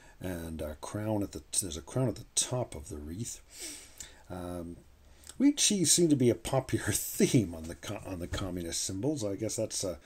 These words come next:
one of the symbols of prosperity, of course. On we go here. So we got a Belgian, uh,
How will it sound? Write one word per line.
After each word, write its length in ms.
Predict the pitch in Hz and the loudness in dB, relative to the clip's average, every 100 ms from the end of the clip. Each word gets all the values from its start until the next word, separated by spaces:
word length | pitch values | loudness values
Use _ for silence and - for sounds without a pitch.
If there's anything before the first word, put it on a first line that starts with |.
| - - - - | -18 -18 -18 -6
one 100 | 101 | 0
of 60 | 101 | 0
the 80 | 85 | 2
symbols 320 | 113 95 80 | 2 2 -2
of 140 | 76 | -6
prosperity, 840 | - 92 - - - 110 117 80 73 | -6 0 2 2 4 4 4 4 -2
of 200 | 71 - | -6 -8
course. 360 | 78 113 - - - - - - - - - - - - - - 131 117 - | -2 0 -2 -6 -14 -18 -18 -18 -20 -20 -16 -10 -10 -10 -18 -14 -12 -12 -6
On 300 | 156 127 95 | 0 2 0
we 100 | 85 | -2
go 260 | 85 117 113 | 4 6 6
here. 220 | 135 165 | 8 8
So 260 | - 104 92 | 8 2 0
we 100 | 87 | -2
got 80 | 82 | -4
a 40 | |
Belgian, 800 | 71 98 95 92 85 87 82 80 | -2 -2 0 0 -2 -6 -6 -8
uh, 240 | 80 78 | -8 -10